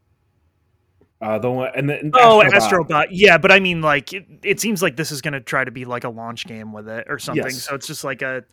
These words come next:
Speaker 2: a large Sony flagship product, I think is cool, especially if they do it right. Um,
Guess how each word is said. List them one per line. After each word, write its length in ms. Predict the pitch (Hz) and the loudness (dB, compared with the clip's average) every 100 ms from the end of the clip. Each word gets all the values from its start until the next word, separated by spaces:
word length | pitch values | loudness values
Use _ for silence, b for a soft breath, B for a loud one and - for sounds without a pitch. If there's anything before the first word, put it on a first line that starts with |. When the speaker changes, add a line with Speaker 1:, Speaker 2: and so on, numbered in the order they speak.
| b b b | b b b
Speaker 2:
a 100 | 175 | -4
large 440 | 160 160 156 143 - | 0 2 2 -2 -6
Sony 260 | 147 143 | -6 -6
flagship 520 | - 131 127 - 135 | -6 -6 -4 -6 -8
product, 360 | - 127 131 135 | -8 -6 -6 -8
I 60 | 123 | -12
think 240 | 127 123 | -12 -16
is 100 | 117 | -16
cool, 400 | - 135 139 139 | -12 -6 -6 -6
especially 360 | - 135 - 135 | -10 -12 -12 -14
if 80 | - | -14
they 80 | |
do 180 | 113 135 | -10 -8
it 60 | 151 | -6
right. 300 | 160 165 - _ b b b - 147 | -4 -6 -8 _ b b b -10 -6
Um, 380 | 135 120 139 | -6 -8 -14